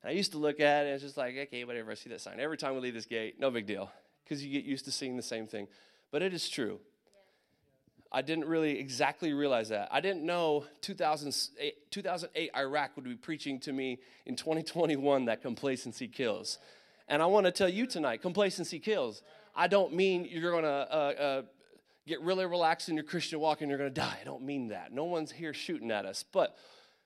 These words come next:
things in your life can start to diminish.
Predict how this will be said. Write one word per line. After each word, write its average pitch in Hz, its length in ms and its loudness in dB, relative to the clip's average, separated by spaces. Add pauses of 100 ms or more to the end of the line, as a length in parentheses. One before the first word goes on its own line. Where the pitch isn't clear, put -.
(360)
things 175 400 6
in 170 120 6
your 151 120 4
life 139 440 2 (120)
can 139 180 -2
start - 400 0
to 127 260 0
diminish. 113 680 -2